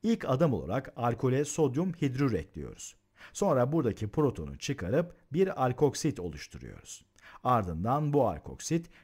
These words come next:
nükleofilik olarak metil iyodüre saldırıyor ve metil grubu buraya ekleniyor. Sonuç olarak da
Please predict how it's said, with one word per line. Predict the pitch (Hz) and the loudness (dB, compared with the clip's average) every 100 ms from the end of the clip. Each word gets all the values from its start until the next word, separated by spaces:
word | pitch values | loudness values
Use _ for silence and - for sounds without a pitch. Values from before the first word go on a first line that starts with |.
| - | -2
nükleofilik | 127 127 139 139 135 165 196 | -2 2 2 2 2 -2 0
olarak | 170 135 151 - _ - | 2 4 2 -2 _ -4
metil | 123 131 - 214 | -2 0 -2 -2
iyodüre | 165 139 127 127 113 | 2 2 4 2 2
saldırıyor | - 135 101 - - 110 147 | 2 0 0 -2 -6 -2 0
ve | 131 131 131 - _ | 4 2 2 -6 _
metil | 110 123 180 | -2 0 0
grubu | 156 101 98 165 175 | -2 -2 -2 0 0
buraya | 160 147 135 | 4 4 4
ekleniyor. | 98 - 73 62 50 - - _ _ | 0 -4 -12 -12 -16 -18 -20 _ _
Sonuç | - 196 143 107 | -4 0 2 0
olarak | 78 69 - - | -6 -12 -16 -2
da | 135 151 | 0 0